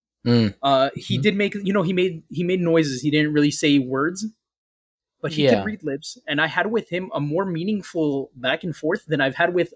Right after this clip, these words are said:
Speaker 2: almost any full hearing person ever at that store.
Speaker 1: Wow.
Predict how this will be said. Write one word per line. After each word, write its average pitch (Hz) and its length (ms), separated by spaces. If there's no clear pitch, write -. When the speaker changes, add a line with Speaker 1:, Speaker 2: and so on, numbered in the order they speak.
Speaker 2:
almost 170 400
any 175 240
full 180 320
hearing 165 340
person 156 400
ever 139 260
at 120 140
that 123 160
store. 110 340
Speaker 1:
Wow. 95 460